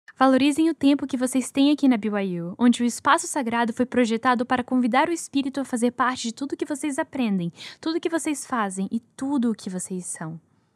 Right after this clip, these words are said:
Há um propósito distinto no plano de Deus para estabelecer uma escola que ensina pelo estudo e pela fé, pois tal experiência estabelece a fundação e fornece uma educação espiritual para nos tornarmos discípulos de Cristo.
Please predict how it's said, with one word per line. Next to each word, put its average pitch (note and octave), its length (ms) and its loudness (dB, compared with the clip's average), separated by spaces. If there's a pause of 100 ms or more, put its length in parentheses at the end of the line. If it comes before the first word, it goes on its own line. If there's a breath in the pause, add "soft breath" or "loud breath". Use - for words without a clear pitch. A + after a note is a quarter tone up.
(580)
Há A3 80 4
um B3 120 4
propósito B3+ 600 4
distinto C4+ 800 0
no B3 100 6
plano B3+ 280 0
de C#4 100 -4
Deus A#3 320 0
para A3+ 160 2
estabelecer A3 580 0
uma C4+ 140 4
escola A#3 460 0
que - 120 -6
ensina A3 360 -2
pelo G3 180 -4
estudo C4+ 400 -4
e E4+ 60 0
pela C#4 260 -2
fé, E3+ 360 -10 (840 loud breath)
pois G#3+ 240 -2
tal B3+ 220 2
experiência A3+ 640 -2
estabelece G#3 600 0
a A3+ 60 -2
fundação F4 680 0 (320 loud breath)
e A3+ 60 0
fornece A#3 420 2
uma A#3 60 2
educação A3+ 420 -2
espiritual A3+ 640 -2
para A#3 200 -2
nos A#3 160 0
tornarmos G#3+ 580 2
discípulos A#3 480 -2
de G3+ 100 -8
Cristo. F3 560 -10